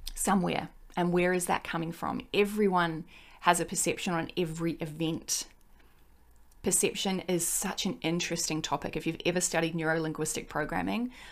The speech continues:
one of the first things you see or learn is that projection, what we project and what we perceive, is actually the same thing. And what we project is from our own internal compass. And if you don't understand your own values, beliefs,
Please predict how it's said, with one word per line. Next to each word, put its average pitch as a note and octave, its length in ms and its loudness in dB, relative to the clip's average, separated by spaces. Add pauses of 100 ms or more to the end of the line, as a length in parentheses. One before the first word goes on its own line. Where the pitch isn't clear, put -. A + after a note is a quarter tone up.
(120)
one F#3 120 0
of E3 60 -4
the D#3+ 60 -4
first G#3 420 0
things F3 280 -2
you E3 60 -4
see D#3+ 580 0 (460)
or F3 100 4
learn D#3+ 480 4
is - 240 -2
that - 260 4 (1080)
projection, A#3 800 2
what - 120 4
we G#3+ 80 4
project F3+ 800 -2
and F3+ 100 2
what D3+ 100 2
we D#3+ 100 0
perceive, F3+ 640 0
is E3+ 100 0
actually - 340 -2
the D#3 80 -4
same E3 260 0
thing. F#3+ 220 0
And G#3+ 80 4
what F3 120 2
we - 80 0
project E3+ 680 0 (280)
is F3+ 160 2
from F3 200 2
our E3+ 200 4
own D#3+ 180 2
internal D#3 380 -4
compass. A#3 420 2
And E3 80 0
if E3+ 100 -6
you E3+ 60 -2
don't G3 320 2
understand F3+ 720 0 (320)
your E3+ 240 4
own E3+ 100 2
values, E3+ 480 4
beliefs, E3+ 720 0